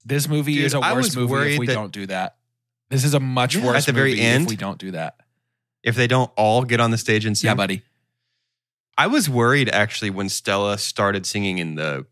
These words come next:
Speaker 2: club, like, the first time she sings, that
Speaker 1: Yeah.
Speaker 2: she wouldn't scat. Uh, so I'm glad that she did.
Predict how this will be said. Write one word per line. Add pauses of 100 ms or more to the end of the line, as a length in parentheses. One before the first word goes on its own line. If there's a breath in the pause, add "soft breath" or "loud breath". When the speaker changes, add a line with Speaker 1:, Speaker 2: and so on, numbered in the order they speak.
Speaker 2:
club, (140)
like,
the
first
time
she
sings,
that
Speaker 1:
Yeah.
Speaker 2:
she
wouldn't
scat. (440)
Uh,
so
I'm
glad
that
she
did.